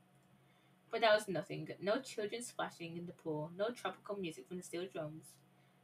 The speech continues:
steel drum player. There was no way he could contact Nia or the hotel. Jay turned in a circle.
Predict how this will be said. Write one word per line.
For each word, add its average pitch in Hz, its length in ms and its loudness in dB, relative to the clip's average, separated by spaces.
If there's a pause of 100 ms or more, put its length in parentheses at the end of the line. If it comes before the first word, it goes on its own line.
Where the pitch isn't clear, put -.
(380)
steel 208 320 4
drum 190 200 0
player. 151 300 2 (440)
There 226 120 8
was 226 120 2
no 220 280 4
way 302 120 8
he 254 120 -2
could - 160 -20
contact - 420 -6
Nia 170 320 0
or 165 120 4
the 170 80 -4
hotel. - 460 -8 (560)
Jay 240 200 4
turned 302 260 4
in 269 220 2
a 208 160 0
circle. 196 640 2